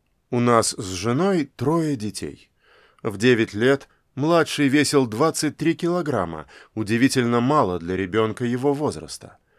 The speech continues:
Вообще он был позором семьи. Я так говорю, потому что мы с женой любим поесть, и у наших старших детей чудовищный аппетит.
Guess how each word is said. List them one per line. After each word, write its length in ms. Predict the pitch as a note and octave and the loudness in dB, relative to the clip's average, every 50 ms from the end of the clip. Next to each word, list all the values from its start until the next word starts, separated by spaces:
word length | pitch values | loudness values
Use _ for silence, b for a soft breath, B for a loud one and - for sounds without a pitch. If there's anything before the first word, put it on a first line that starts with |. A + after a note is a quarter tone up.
| _ _ _ _ _ | _ _ _ _ _
Вообще 560 | - G2+ A#2+ B2 A#2+ A2+ - - - E3+ E3+ | -2 2 4 4 4 2 0 -2 0 2 2
он 260 | D3 A#2+ G#2+ G#2+ G2+ G2 | 4 2 2 -2 -2 0
был 220 | C#3 D#3+ D3+ C3 | 0 0 0 -2
позором 720 | - _ C3+ C3+ C3 G#2+ F#2 G2+ A#2+ D3+ D#3 D3+ D3 C#3+ | -2 _ 0 0 0 -2 -2 0 0 2 2 2 0 -2
семьи. 560 | C3 - - C3+ A#2+ A2+ F#2+ E2 D#2 - _ b b b b b b b b b b | -4 -4 -6 -6 -6 -6 -8 -10 -12 -14 _ b b b b b b b b b b
Я 200 | - - F3+ F3 | -4 -2 -2 0
так 220 | F3 F3 E3 D3 A#2+ | 2 2 0 0 2
говорю, 360 | A#2+ C#3 C3 D3 E3+ F#3+ F3 | 2 2 2 4 2 0 -2
потому 340 | - A#2+ - B2 A#2+ C3+ C3 | -2 -2 -2 0 0 0 -2
что 180 | - - C3 | -2 -2 -2
мы 180 | A#2 A#2+ B2+ B2 | 0 0 0 -2
с 40 | G#2 | -2
женой 400 | G2+ G#2 A2+ A#2+ C#3+ D#3+ D#3 C3+ | -4 -4 -4 -2 0 0 2 2
любим 380 | B2+ D3 D#3+ D3 E3 E3 D#3+ | 2 2 2 0 -2 -2 -2
поесть, 580 | C3+ - F3 F3+ F3+ G#3 G3 C#3+ - - - B B B B B B B B B | -4 -4 -4 -4 -2 -2 -2 -2 -4 -6 -12 B B B B B B B B B
и 80 | - | 0
у 140 | C3 C3 C3 | 2 4 4
наших 400 | C3+ D3 D#3+ D3+ - C#3 A2+ - | 4 4 4 4 2 0 -2 -4
старших 540 | - - - C3 B2+ A2 - - A#2 G2+ F2+ | -4 0 2 2 2 2 0 -4 -6 -6 -4
детей 420 | F2 G2+ F#2+ - - F3 F3 D#3 | -8 -10 -8 -2 0 0 0 0
чудовищный 960 | C3 - - E3 D3+ A#2 B2 B2+ C#3+ D3 C3+ C3 B2+ A#2 - - A#2 B2 B2 A#2+ | -2 -2 -2 -2 -2 2 2 4 4 4 4 0 -2 -2 -4 -4 -2 -2 -2 -2
аппетит. 720 | - - A2 G2 - - F#2 E2 - - - - _ - | -2 -4 -6 -6 -4 -8 -10 -10 -10 -14 -16 -16 _ -20